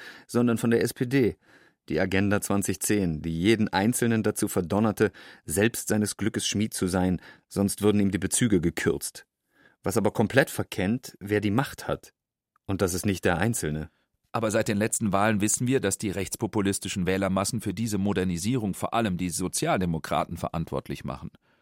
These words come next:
Speaker 2: Und sie haben recht damit. Sie sind in dieser Hinsicht keine verblödeten Protestwähler. Denn die meisten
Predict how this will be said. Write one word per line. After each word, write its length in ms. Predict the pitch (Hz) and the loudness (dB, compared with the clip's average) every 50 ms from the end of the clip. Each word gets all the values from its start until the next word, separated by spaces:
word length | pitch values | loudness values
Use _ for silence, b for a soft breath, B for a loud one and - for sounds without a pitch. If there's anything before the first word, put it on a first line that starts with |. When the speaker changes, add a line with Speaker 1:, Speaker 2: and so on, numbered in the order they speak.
| b b b b b | b b b b b
Speaker 2:
Und 220 | b 131 113 - - | b -4 -2 -2 -2
sie 120 | 87 82 | -2 -2
haben 180 | 82 78 76 87 | -2 0 2 2
recht 220 | 110 110 - - | 2 2 2 -2
damit. 280 | 76 76 71 58 - - _ _ _ _ _ _ _ _ _ _ _ _ _ _ | -4 -4 -4 -6 -8 -12 _ _ _ _ _ _ _ _ _ _ _ _ _ _
Sie 140 | - - 117 | -4 -2 2
sind 180 | 104 156 170 - | 2 2 2 2
in 100 | 135 127 | 0 -2
dieser 220 | 147 170 156 127 | -2 0 0 2
Hinsicht 400 | 113 151 170 151 131 120 - - | 2 2 2 2 0 -4 -4 -6
keine 380 | - - 170 180 175 147 117 110 | -6 -2 0 0 2 2 0 0
verblödeten 840 | - - 95 95 110 110 120 110 92 98 92 - 113 113 113 107 | -2 -2 -2 2 4 6 6 6 6 4 0 0 -2 -4 -4 -4
Protestwähler. 960 | - - 107 90 - - 170 131 - - - - 78 73 65 60 71 60 - - _ _ _ _ _ _ _ _ _ _ - | -4 -4 -4 -4 0 0 0 0 0 -2 -6 -6 -4 -4 -4 -4 -6 -8 -8 -12 _ _ _ _ _ _ _ _ _ _ -2
Denn 160 | 110 127 123 117 | 0 2 2 2
die 100 | 127 127 | 2 2
meisten 460 | 127 147 202 202 - - - 139 | 2 2 0 0 -2 -2 -2 -4